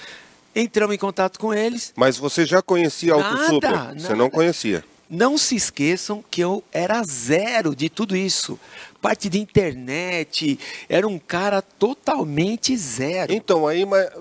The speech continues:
Speaker 2: quando o rapaz falou assim, "Eu conheço o pessoal da Auto Super", e
Speaker 1: E eu falei, "Que que é Auto Super?"
Speaker 2: Então, como é que você assimilou? Como é que você
Speaker 1: Nada. Aí, os meninos que tinham, como você vai falando, "Ah, Auto Super é um canal, assim, automotivo, pá, pá, pá." E aí eu fui absorvendo.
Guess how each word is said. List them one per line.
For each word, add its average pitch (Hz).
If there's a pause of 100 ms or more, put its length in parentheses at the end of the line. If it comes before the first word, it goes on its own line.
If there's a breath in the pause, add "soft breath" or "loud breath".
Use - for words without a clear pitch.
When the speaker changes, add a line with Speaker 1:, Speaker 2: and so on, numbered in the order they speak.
Speaker 2:
quando 196
o -
rapaz 185
falou 180
assim, 190
"Eu 196
conheço 208
o 190
pessoal 196
da 190
Auto 196
Super", 147
e 180
Speaker 1:
E -
eu 415
falei, 392
"Que 415
que -
é -
Auto 381
Super?" 285
Speaker 2:
Então, 156
como 185
é 220
que -
você 233
assimilou? 180
Como 180
é 208
que -
você 160
Speaker 1:
Nada. 147 (100)
Aí, 262 (180)
os 160
meninos 143
que -
tinham, 190 (340)
como 143
você 135
vai 147
falando, 185
"Ah, 202 (240 loud breath)
Auto -
Super 220
é 190
um 190
canal, 190
assim, 180
automotivo, 185
pá, 180
pá, 196
pá." 208 (380 loud breath)
E 262
aí 285
eu 349
fui 349
absorvendo. 381